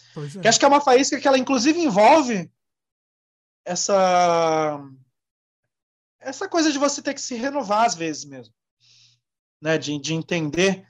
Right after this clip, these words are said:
Speaker 2: que ainda é uma coisa que é importante no teu íntimo, que é mais importante que dinheiro.
Speaker 1: Sim.
Speaker 2: Porque, às vezes, obviamente, o dinheiro, ele, ele, ele fala mais, mais alto,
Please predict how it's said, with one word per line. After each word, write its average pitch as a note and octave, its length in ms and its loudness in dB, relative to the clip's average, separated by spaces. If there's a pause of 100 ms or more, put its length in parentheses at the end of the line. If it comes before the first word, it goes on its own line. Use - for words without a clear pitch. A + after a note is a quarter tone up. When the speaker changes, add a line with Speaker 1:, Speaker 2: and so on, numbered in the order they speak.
(240)
Speaker 2:
que - 80 -8
ainda G3 300 -2
é G3+ 80 6
uma G3 160 4
coisa G3 240 -2
que G3 80 -8
é F#3+ 40 -2
importante G3 580 -4
no F#3 160 -8
teu F#3 300 -4
íntimo, C#3 500 -10 (580)
que - 60 -6
é G3+ 40 -4
mais C#4+ 180 0
importante C4 460 -4
que - 100 -12
dinheiro. F3 500 -8 (640)
Speaker 1:
Sim. C#3+ 400 -16 (180)
Speaker 2:
Porque, E3 200 -8
às F#3+ 120 -4
vezes, G3+ 420 -4
obviamente, G3 580 -6
o G3 40 -16
dinheiro, F#3 340 -6
ele, G#3 420 -10
ele, F3+ 520 -10 (220)
ele D3 140 -12
fala D3+ 280 -4
mais, D#3 400 -10
mais E3 280 -6
alto, E4 440 0